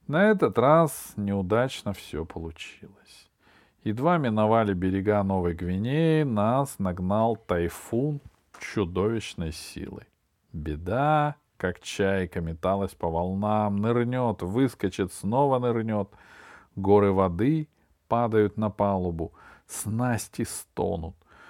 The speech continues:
Ну что вы хотите? Тайфун. Вдруг яхта, как волчок, закрутилась на месте, а секунду спустя ветер совершенно затих.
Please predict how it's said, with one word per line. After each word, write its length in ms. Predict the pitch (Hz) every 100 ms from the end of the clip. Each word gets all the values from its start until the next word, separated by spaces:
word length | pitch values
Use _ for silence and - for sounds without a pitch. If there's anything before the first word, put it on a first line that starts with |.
| - _ _
Ну 100 | 143
что 320 | - - 269
вы 100 | 247
хотите? 680 | - 196 165 175 180 - - _ _ -
Тайфун. 640 | - 78 - - - 139 - _ _ - - - _ -
Вдруг 480 | 92 104 135 113 -
яхта, 460 | 90 131 - -
как 140 | - - -
волчок, 520 | 107 - - 139 107
закрутилась 680 | 143 117 120 151 131 104 -
на 100 | 120
месте, 520 | 151 151 - - 101
а 40 |
секунду 580 | 104 135 - 160 151 127
спустя 540 | - - 131 - 151
ветер 760 | 139 101 117 156 170 - 165 185 _ _ _ -
совершенно 1040 | - 87 82 85 - - 104 127 123 120
затих. 580 | 117 120 120 - -